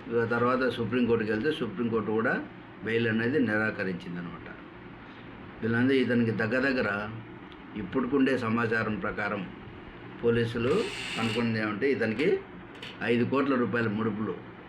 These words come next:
ఇతనికి అందాయనేది ఒక ఆరోపణ అంతే అని చేస్తున్నారు. ఇవంతా కూడా అందరి అక్యూజ్డ్ ఎవరెవరైతే ఇన్వాల్వ్ అయినారో వాళ్ళందరిది కూడా ఇన్వెస్టిగేషన్ అంతా కంప్లీట్ అయితేనే అప్పుడు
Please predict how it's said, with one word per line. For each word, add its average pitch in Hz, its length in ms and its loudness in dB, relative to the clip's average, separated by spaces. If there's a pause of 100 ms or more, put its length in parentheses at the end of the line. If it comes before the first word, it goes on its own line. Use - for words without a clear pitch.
ఇతనికి 107 280 -2
అందాయనేది 107 560 0
ఒక 170 180 2
ఆరోపణ 117 480 2
అంతే 95 340 -2 (140)
అని 151 320 0 (100)
చేస్తున్నారు. 104 520 -2
ఇవంతా 120 500 0
కూడా 117 480 0 (640)
అందరి 151 580 4 (360)
అక్యూజ్డ్ 120 600 2
ఎవరెవరైతే 120 680 4
ఇన్వాల్వ్ 113 360 2
అయినారో 107 360 0
వాళ్ళందరిది 117 600 2
కూడా 123 200 2
ఇన్వెస్టిగేషన్ 110 720 0
అంతా 101 180 -2
కంప్లీట్ 95 420 -2
అయితేనే 104 460 0 (540)
అప్పుడు 113 520 4